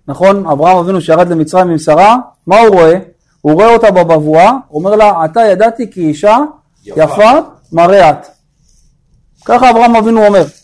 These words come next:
Speaker 1: "עתה ידעתי כי אישה יפה מראה את." אומר החוזה מלובלין, אתה יודע למה הוא אמר את זה? אומרים חכמים, אומרים, אם החוזה מלובלין לא היה מוציא את ה-, את החידוש הזה, אי אפשר להוציא את החידוש הזה מהפה. אומר, בגלל שהם היו קרובים למצרים,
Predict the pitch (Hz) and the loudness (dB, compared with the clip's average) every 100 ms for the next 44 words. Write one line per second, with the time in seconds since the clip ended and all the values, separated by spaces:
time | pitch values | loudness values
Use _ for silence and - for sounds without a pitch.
0 | _ 160 165 294 262 269 294 247 233 240 | _ -6 0 2 2 2 0 -4 -4 -4
1 | 233 220 214 202 196 160 - _ _ _ | -4 -2 -2 0 2 0 -2 _ _ _
2 | _ _ _ _ _ 156 233 277 233 247 | _ _ _ _ _ -4 2 2 2 2
3 | 262 262 226 226 269 285 277 269 277 262 | 2 2 0 2 2 4 2 2 2 2
4 | 285 277 - _ _ _ _ _ _ _ | 0 0 -10 _ _ _ _ _ _ _
5 | _ _ _ _ _ _ _ 170 247 285 | _ _ _ _ _ _ _ -4 -2 0
6 | 254 226 233 262 247 247 240 180 208 247 | -2 0 0 0 -2 -4 -8 -8 -4 -2
7 | 247 233 214 214 226 214 233 220 226 226 | 0 -2 0 0 0 0 0 0 2 2
8 | 202 214 220 190 175 262 180 196 240 254 | -2 -6 -2 -2 0 -2 -2 -2 0 2
9 | 294 311 302 269 269 262 240 233 202 202 | 2 0 -2 -6 0 0 0 -4 -6 -6
10 | 185 175 156 151 139 127 - _ _ _ | -6 -6 -4 -4 -4 -8 -16 _ _ _
11 | _ _ _ _ _ _ _ - 180 233 | _ _ _ _ _ _ _ -6 0 0
12 | 233 262 277 277 254 247 202 202 247 220 | 0 0 0 0 -2 0 -2 0 0 -2
13 | 180 - 208 285 349 | -4 0 2 2 0